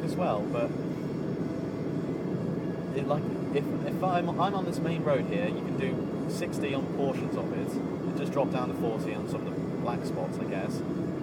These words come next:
Um, but, you know, if I have to physically stop the car on a road like this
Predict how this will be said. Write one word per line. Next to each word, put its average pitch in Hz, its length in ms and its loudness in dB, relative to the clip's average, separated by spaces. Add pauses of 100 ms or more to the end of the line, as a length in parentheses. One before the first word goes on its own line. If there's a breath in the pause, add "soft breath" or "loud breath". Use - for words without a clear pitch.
Um, - 400 0 (1400)
but, 113 160 2 (1500)
you - 60 0
know, - 100 0
if 170 140 0
I 175 100 4
have 170 160 2
to 147 80 0
physically 143 460 -2
stop 147 420 0
the 160 80 -2 (100)
car 117 400 0 (840)
on 117 160 0
a 117 60 -2
road 123 280 2
like 110 240 0
this - 380 0